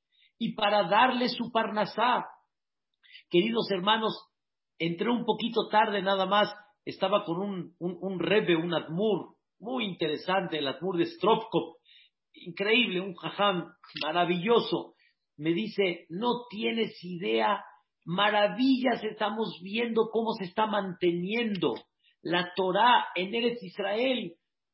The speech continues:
cómo la gente sigue donando, cómo las escuelas, las yeshivot, los kolelim, la gente necesitada, los irgunim, las instituciones". Es impactante, no,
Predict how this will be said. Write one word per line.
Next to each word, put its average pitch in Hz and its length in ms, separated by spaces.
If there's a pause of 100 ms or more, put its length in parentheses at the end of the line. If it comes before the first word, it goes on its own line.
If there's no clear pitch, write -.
(120)
cómo 247 280
la 220 200
gente 233 880 (240)
sigue 226 920 (100)
donando, 202 960 (340)
cómo 240 600 (300)
las 170 280 (500)
escuelas, 196 880 (200)
las 170 260
yeshivot, 190 840
los 180 280
kolelim, 190 760 (300)
la 175 160
gente 233 340
necesitada, 196 1000 (160)
los 175 260
irgunim, 196 680
las 196 220
instituciones". 196 720 (320)
Es 262 240
impactante, 254 880
no, 214 280